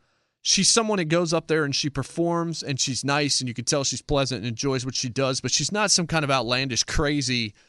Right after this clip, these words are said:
she's not Mick Jagger up there. I don't think she's ever gonna be, and if you listen to the way she sings, it kinda makes sense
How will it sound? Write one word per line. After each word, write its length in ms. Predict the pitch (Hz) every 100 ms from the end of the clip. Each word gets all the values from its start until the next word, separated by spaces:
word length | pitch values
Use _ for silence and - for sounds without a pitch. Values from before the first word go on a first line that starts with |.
| _
she's 120 | 165
not 160 | 208 190
Mick 140 | 170
Jagger 400 | - 131 120 113
up 120 | 101
there. 200 | - 98
I 80 | 110
don't 140 | 185 202
think 140 | 208
she's 160 | 165 147
ever 140 | 135
gonna 220 | 123 143
be, 140 | 113 110
and 80 |
if 80 | 104
you 80 | 127
listen 260 | 165 160 147
to 80 |
the 80 | 131
way 140 | 123 117
she 180 | -
sings, 560 | 104 - 151 135 117 - - - _ _
it 80 | 143
kinda 180 | 160 143
makes 220 | 135 -
sense 540 | - 151 131 - -